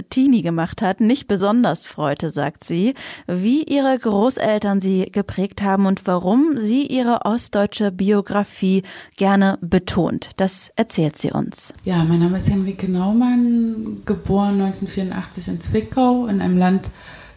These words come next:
Speaker 2: das D D R hieß. Ich mache Installationen mit Möbeln und anhand dieser versuche ich, gesellschaftlichen Fragen nachzugehen. Ich habe einen Hintergrund in Bühnenbild und Szenografie, also bin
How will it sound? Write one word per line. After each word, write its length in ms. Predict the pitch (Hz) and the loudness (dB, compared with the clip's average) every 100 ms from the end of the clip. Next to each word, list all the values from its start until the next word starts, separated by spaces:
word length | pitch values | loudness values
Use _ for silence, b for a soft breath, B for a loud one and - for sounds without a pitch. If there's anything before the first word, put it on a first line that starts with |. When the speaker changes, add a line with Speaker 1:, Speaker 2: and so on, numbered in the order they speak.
| - | -4
Speaker 2:
das 220 | 92 - | -2 0
D 140 | 185 | -2
D 120 | 175 175 | -2 -4
R 400 | - 185 202 220 | -4 -2 0 0
hieß. 420 | 226 226 233 226 - - - B B B B B B B - - - | 2 4 4 2 -6 -12 -16 B B B B B B B -20 -12 -2
Ich 720 | 190 175 - - - - - | -2 -2 -8 -12 -14 -14 -2
mache 320 | 202 190 175 | 2 2 2
Installationen 1200 | 185 180 180 175 175 - 190 208 233 233 226 226 | 0 2 2 0 -2 -4 -2 2 2 4 4 2
mit 200 | 202 - | 0 -2
Möbeln 760 | 180 185 202 220 226 220 220 214 | -2 0 0 0 0 0 0 0
und 180 | 185 190 | 0 2
anhand 320 | 175 185 175 | 4 4 4
dieser 240 | 190 190 | 2 2
versuche 400 | - 175 175 185 | 0 0 0 -2
ich, 340 | 175 - - - 254 226 | -4 -6 -14 -12 -12 -2
gesellschaftlichen 680 | 180 175 170 180 180 - 170 | 2 4 4 0 -2 0 -2
Fragen 400 | - 170 170 170 | 0 0 2 4
nachzugehen. 840 | 165 165 - - - 165 170 170 165 b b b b b b - - | 4 2 0 -6 0 0 2 -2 -8 b b b b b b -20 -10
Ich 140 | - 190 | -4 -2
habe 120 | 185 | 2
einen 80 | 180 | 2
Hintergrund 480 | 175 190 185 175 | 2 0 0 0
in 200 | - 170 | 0 -2
Bühnenbild 500 | 170 202 208 208 202 | 2 2 2 2 -2
und 140 | 175 175 | -2 -4
Szenografie, 760 | 185 175 - 165 165 - 220 | -2 -2 -4 -8 -8 -4 -2
also 180 | 202 175 | 0 -2
bin 320 | 165 170 165 | 0 0 0